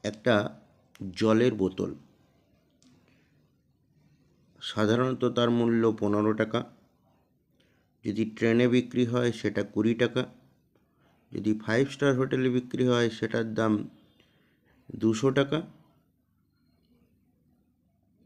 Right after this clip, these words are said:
তাহলে ভাবুন, স্থান পরিবর্তনে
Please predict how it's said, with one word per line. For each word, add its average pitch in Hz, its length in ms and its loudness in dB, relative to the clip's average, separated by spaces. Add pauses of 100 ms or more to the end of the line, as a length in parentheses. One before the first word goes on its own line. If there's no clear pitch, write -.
(260)
তাহলে 123 380 0
ভাবুন, 104 480 0 (1080)
স্থান 139 540 2
পরিবর্তনে 139 880 2